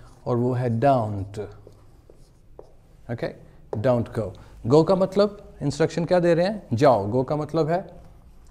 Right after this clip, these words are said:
जाओ। और इसको नेगेटिव करना हो कि नेगेटिव इंस्ट्रक्शन देनी है, तो आपने सिर्फ don't use करना है go से पहले, don't go। ठीक है, पॉजिटिव इंस्ट्रक्शन में don't नहीं आता है, सिर्फ वी वन आता है,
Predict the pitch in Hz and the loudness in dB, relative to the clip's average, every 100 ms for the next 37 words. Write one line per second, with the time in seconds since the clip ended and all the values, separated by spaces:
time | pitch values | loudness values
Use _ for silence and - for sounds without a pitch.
0 | - 113 135 101 - - - - - - | -8 0 0 0 -4 -16 -20 -20 -20 -20
1 | - - - - - - - - - 127 | -20 -20 -20 -20 -20 -20 -20 -18 -6 -4
2 | 127 147 120 120 147 170 185 170 185 180 | 0 2 4 4 2 2 2 2 2 2
3 | 180 170 160 117 113 139 180 165 170 170 | 2 0 0 0 0 0 0 0 -2 -2
4 | 175 165 170 175 165 151 160 151 160 151 | -2 0 0 -2 0 0 -2 -4 -4 -4
5 | - - - - - 113 131 131 123 123 | -8 -18 -20 -18 -10 -4 0 0 -2 -2
6 | 113 - 113 98 107 107 113 - 107 - | -2 -2 -6 -4 -4 -2 -4 -6 -10 -4
7 | 117 143 139 143 123 120 113 92 - - | 0 0 0 -2 -4 -2 -2 -4 -14 -20
8 | - - - - - - - - 147 - | -20 -20 -20 -20 -20 -20 -16 -8 -6 -6
9 | 254 135 139 147 170 175 - 160 - 170 | -2 2 2 2 0 -2 -2 -4 -2 -4
10 | 170 147 120 123 127 123 180 190 190 190 | -2 -2 0 -2 -4 -4 -2 -4 -2 -4
11 | 214 - - - - - 139 156 165 170 | -4 -12 -20 -20 -14 -6 -4 -4 -2 0
12 | 185 185 175 180 190 | 0 0 -2 -2 -4